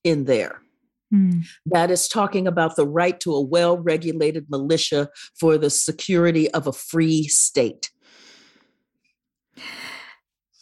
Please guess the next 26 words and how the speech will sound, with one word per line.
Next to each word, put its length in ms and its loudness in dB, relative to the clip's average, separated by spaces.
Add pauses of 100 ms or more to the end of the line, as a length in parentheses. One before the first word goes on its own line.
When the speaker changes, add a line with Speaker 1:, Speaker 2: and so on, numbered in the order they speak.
(320)
Speaker 2:
I 120 2
think 180 0
some 240 2
people, 440 2 (1000)
maybe 220 4
even 280 4
good, 180 0
well-meaning 300 0
white 160 -4
people, 320 -2
get 260 -2
itchy 380 0
when, 260 0
um, 460 -4 (580)
we 140 0
call 340 0
something 420 -2
that 100 -6
used 240 -4
to 80 -2
be 100 -2
called 240 -2
a 80 -4
riot 380 -2
an 80 -6
uprising. 640 -2